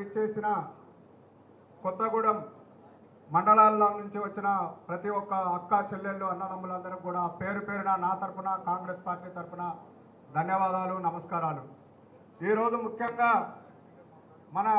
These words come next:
క్యాంపు కార్యాలయంలో రాబోయే సార్వత్రిక ఎన్నికల్లో నిలబడే వారిని ఎలా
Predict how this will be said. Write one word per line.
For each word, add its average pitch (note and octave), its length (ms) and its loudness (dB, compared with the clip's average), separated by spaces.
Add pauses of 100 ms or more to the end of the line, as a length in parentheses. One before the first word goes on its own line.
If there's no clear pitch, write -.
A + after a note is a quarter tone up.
(140)
క్యాంపు G#3+ 360 6
కార్యాలయంలో A3+ 680 4 (1700)
రాబోయే A#3 440 6 (140)
సార్వత్రిక A3+ 520 6 (120)
ఎన్నికల్లో A3+ 480 0 (2750)
నిలబడే B3 500 8 (680)
వారిని A#3+ 340 6 (100)
ఎలా A#3 140 4